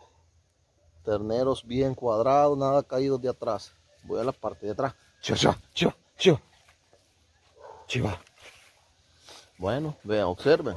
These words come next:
su huevadura de cada animal. Nada que un huevo más grande, que el otro más chiquito. No, no, no. Todos bien perfectos de huevo.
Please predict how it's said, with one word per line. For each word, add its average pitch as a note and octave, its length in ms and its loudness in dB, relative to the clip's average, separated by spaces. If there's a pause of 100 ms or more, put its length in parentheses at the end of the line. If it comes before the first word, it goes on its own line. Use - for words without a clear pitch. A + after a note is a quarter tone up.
su - 160 -8
huevadura G#2+ 600 2
de B2 100 0
cada E3 240 4
animal. C#3 480 -4 (1000)
Nada A#2 220 0
que - 120 -10
un A2+ 120 -2
huevo A#2 220 4
más G#2 180 -2
grande, A#2 380 -2
que - 80 -12
el A2 60 -2
otro A2 180 -6
más G#2+ 140 -6
chiquito. - 480 -10
No, F2+ 200 -8
no, D#2+ 160 -12
no. E2 260 -14 (420)
Todos A2+ 480 0
bien G2 240 -4
perfectos F#2 600 -14
de D#2+ 80 -12
huevo. D#2 360 -8